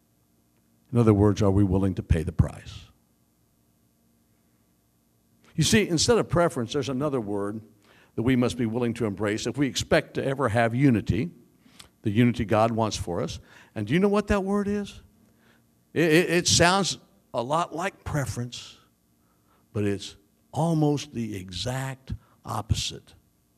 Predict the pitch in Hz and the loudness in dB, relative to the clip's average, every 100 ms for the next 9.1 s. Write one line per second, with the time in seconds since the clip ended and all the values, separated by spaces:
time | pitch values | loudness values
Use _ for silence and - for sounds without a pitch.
0 | _ _ _ - 87 95 151 160 101 85 | _ _ _ -12 -8 -2 0 0 0 -4
1 | 85 85 - - - _ _ _ _ _ | -4 -6 -8 -12 -16 _ _ _ _ _
2 | _ _ _ - 127 139 - 90 - - | _ _ _ 0 0 0 -6 -12 -10 -8
3 | - - - - - _ _ _ _ _ | -8 -8 -16 -20 -20 _ _ _ _ _
4 | _ _ _ _ _ _ _ _ _ _ | _ _ _ _ _ _ _ _ _ _
5 | _ _ _ _ _ _ _ _ _ _ | _ _ _ _ _ _ _ _ _ _
6 | _ _ _ _ _ - 214 226 175 120 | _ _ _ _ _ 2 4 4 2 2
7 | - - - _ 135 - - 135 143 139 | -2 -8 -14 _ -20 -20 -4 4 6 6
8 | 127 - 110 107 180 220 214 185 202 196 | 4 0 -4 4 8 8 8 4 2 0